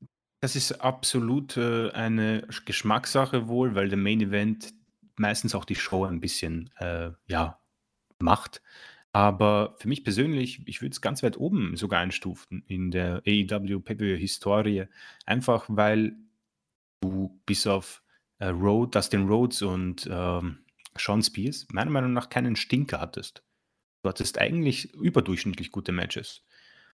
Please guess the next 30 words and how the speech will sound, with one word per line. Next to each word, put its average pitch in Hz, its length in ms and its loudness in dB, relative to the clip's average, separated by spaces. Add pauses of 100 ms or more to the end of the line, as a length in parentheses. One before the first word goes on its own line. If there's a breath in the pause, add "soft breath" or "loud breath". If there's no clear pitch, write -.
(200)
Ähm, 92 380 4
und 98 140 2
wenn 98 120 6
du 107 80 2
jetzt 107 240 0
vom 92 180 0
Main 135 220 4
Event 90 320 0
jetzt 92 220 -6
nicht 90 220 -10 (580)
überzeugt 90 540 -6
bist, - 260 -12
dann 95 140 -4
hast - 180 -2
du 127 60 6
aber 95 120 0
nach 90 200 -2
Mox 98 440 0
und 95 140 2
Lee 117 380 2 (400 loud breath)
eigentlich 170 340 0
eine 104 120 2
Show 131 220 2
stehen, 139 560 0 (120)
die 95 360 0
absolut 156 720 0 (1700)
großartig 220 460 -2
ist, - 160 -6
finde - 260 -10
ich. - 180 -16